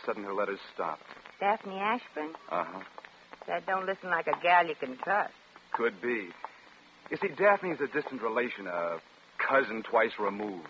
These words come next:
Speaker 2: Yeah, but she wasn't removed far enough, huh?
Speaker 1: If Daphne's mixed up in this, I haven't been able to find it out. And I've tried. I tried to see Gloria and get an explanation.
Speaker 2: And she wouldn't see you?
Speaker 1: She had me thrown out of her hotel for pestering her.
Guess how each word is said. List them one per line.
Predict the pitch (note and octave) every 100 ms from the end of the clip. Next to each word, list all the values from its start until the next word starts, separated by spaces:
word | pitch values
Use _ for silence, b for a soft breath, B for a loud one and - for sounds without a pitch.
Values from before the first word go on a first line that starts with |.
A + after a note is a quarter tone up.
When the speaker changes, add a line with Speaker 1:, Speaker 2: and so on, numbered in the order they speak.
| - E3+
Speaker 2:
Yeah, | E3
but | D3 -
she | F3+
wasn't | F3+ E3+
removed | F3 F3+ E3+
far | - F#3 D3+
enough, | C3 C3 -
huh? | C#3+ D#3 - - - - - - -
Speaker 1:
If | G3 C3+ A#2+
Daphne's | C#3+ D3+ C3+
mixed | B2 C3 C#3
up | B2+
in | A#2+
this, | B2+ C3
I | A#2+
haven't | C3 A#2+
been | B2
able | A#2
to | A2+ -
find | A#2 A#2
it | A#2
out. | A#2 F#2+ - - -
And | D3 C#3 B2
I've | A2+ -
tried. | - A#2 G2 D#2 C#2+ - - - - - - - - - E2+
I |
tried | - A#2+ A#2
to | A#2
see | C3
Gloria | A2+ B2 C#3+ F#3+
and | D#3
get | D3+
an | D#3
explanation. | D#3 D#3+ F3 G3+ - - - - -
Speaker 2:
And | F#3+ -
she | A#3
wouldn't | A#3 A#3+ -
see | C4+
you? | C4+ E4 -
Speaker 1:
She | A#3 G#3+
had | G3+
me | F3
thrown | F3+ F3+
out | E3+
of | D3
her | B2+
hotel | D#3+ D#3+ D3 D3
for | -
pestering | - B2+ A#2+ F#2+ E2 D#2
her. | D2+